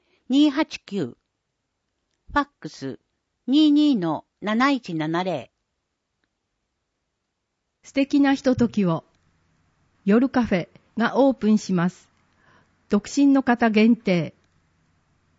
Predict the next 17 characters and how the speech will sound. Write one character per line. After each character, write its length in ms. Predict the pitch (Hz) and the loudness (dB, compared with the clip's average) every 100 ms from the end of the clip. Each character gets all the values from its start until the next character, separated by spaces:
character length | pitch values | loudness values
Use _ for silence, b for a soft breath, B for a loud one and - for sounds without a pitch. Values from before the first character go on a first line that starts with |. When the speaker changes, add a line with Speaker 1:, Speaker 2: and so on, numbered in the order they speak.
| _ _ _ _ | _ _ _ _
Speaker 2:
今 260 | 214 285 285 | 2 2 2
す 140 | 262 | 0
ぐ 140 | 233 | 2
に 260 | 220 190 - - | 2 2 -2 -4
結 220 | 220 220 - | -2 -2 0
婚 220 | 285 277 | 2 4
ま 140 | 277 | 2
で 80 | 254 | 2
は 140 | 247 | 2
考 340 | 233 240 247 254 | 0 2 2 4
え 160 | 247 | 2
ら 120 | 233 226 | 2 2
れ 120 | 233 | 2
な 140 | 233 | 2
い 80 | 214 | 0
け 160 | 214 165 | 0 -2
ど、 200 | 156 | -2